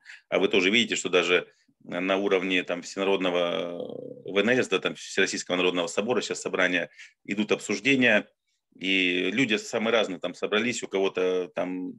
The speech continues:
царь-батюшка в голове, у кого-то С С С Р, у кого-то там вообще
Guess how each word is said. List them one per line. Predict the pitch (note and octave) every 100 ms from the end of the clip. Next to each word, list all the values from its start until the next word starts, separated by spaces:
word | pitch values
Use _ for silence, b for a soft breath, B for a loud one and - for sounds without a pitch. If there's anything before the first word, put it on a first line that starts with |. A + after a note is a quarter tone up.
| - - -
царь-батюшка | G2+ G2 B2+ A2 - G2
в | F2+
голове, | G2 G2+ G2 F#2
у |
кого-то | - F2+ F#2
С | F#2+ -
С |
С | -
Р, | B2 G#2+ - b b
у | F2+
кого-то | - F#2+ F#2 F2+
там | F2 F2+ F2+
вообще | F2+ F#2 - A#2+